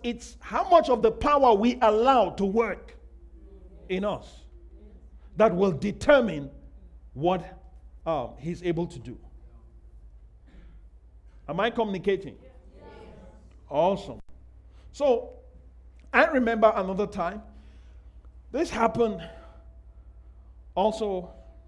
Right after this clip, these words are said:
in my early twenties. I was,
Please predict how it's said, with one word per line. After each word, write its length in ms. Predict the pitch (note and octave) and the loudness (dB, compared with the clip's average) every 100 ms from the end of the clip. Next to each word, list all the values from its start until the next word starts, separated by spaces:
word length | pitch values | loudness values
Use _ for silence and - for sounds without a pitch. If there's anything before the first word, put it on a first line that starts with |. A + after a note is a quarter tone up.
| - - - - - - - - - - | -20 -20 -20 -20 -20 -20 -20 -20 -20 -16
in 60 | E3 | -2
my 200 | E3 E3 | 0 0
early 240 | E3 F#3 F3 | 0 -4 -4
twenties. 400 | - F3 F3 - - - - - - - - - - - - - F3 | -8 -12 -14 -16 -20 -20 -20 -20 -20 -20 -20 -20 -20 -20 -20 -8 -2
I 100 | A3 | -2
was, 260 | F#3 - | -4 -12